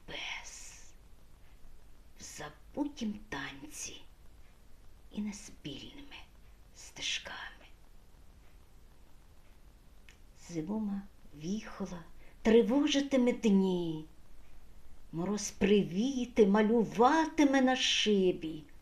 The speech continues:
Ви ще не раз будете снитися мені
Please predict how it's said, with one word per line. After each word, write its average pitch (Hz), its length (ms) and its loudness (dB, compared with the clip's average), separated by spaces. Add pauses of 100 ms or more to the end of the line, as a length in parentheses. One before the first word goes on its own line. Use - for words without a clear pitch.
(2250)
Ви 269 80 -2
ще - 380 2
не 254 300 0
раз 196 680 -2 (720)
будете 277 680 -2
снитися 180 1080 -4
мені 151 640 -8